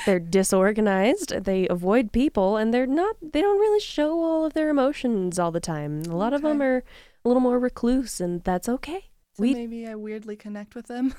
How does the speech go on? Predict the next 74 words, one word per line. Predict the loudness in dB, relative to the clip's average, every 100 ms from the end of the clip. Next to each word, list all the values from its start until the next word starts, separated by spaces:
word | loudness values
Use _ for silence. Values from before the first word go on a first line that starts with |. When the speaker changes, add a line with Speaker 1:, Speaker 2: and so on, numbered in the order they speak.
| -6
Speaker 2:
<laughs> | 0
Speaker 1:
I | 4
used | 2 2
to | 0
live | 2 2
with | 2 2
a |
guy | 2 2
like | 2 -2 -2
that, | -2
and | 0
he | 2
was | 2 0
the |
coolest | -2 2 2 2 0
guy | 0
to | 2
live | 2 2
with | 2 0
'cause | -2
he | 0
would | -2 -2
just | -4 -2
go | 2 4
into | 4
his | 2 0
room. | 0 0 -4 -14 _ -6
Every | -2 0
now | 0
and | 0
then | -2
he'd | -4
pop | -6 -8 -6
out, | -6 -8 -4
grab | -6 -4
some | -8
food, | -6 -4 -4
go | -4 -2
right | -2 -2
back | -4 -2
into | -2
his | -2 -2
room. | -2 -2
He'd | -4
say | -2 -2
hi | -2 -4 -2
as | -2
he | -2
was, | -2 -2
uh, | -4 -6
passing | -6 -4 -4 -4
by, | -2 -2 -6 -14 _ _ _
goodbye | -6 -2 0 2
as | 2
he | 2
was | 0
leaving. | 2 2 4 2 0 -2
<laughs> | -2 -2 -4 4 4 4
It |
was | -2 -2
Speaker 2:
Oh, |
Speaker 1:
cool. | 0
Speaker 2:
those | 2 4
are | 0
the | -2
best | -4 -6 -4
kind | -6
of | -4
roommates. | -6 -8 -10 -14 -16 -4
Speaker 1:
Yeah, | 0 2
it | 2
was | 0
cool. | -2 0 2
I | 2